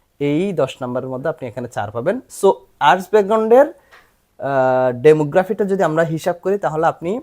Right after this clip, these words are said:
একশো বিশ নাম্বারের মধ্যে আপনি এই জায়গায় একশো তেইশ পাচ্ছেন, মানে একশো বিশ প্লাস।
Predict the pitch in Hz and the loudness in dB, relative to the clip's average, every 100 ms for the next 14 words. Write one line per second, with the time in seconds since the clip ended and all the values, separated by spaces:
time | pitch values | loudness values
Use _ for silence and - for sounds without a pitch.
0 | - 131 - 156 139 147 139 127 139 147 | -10 -12 -8 -8 -8 -8 -8 -6 -6 -8
1 | 170 147 131 131 180 151 - - _ 185 | -8 -6 -4 -2 0 -2 -8 -18 _ 4
2 | 185 185 - 127 - 110 135 156 - 156 | 4 2 -4 -4 -4 -6 -4 -2 -2 -2
3 | 139 - - 120 92 - | -4 -6 -6 -4 -4 -10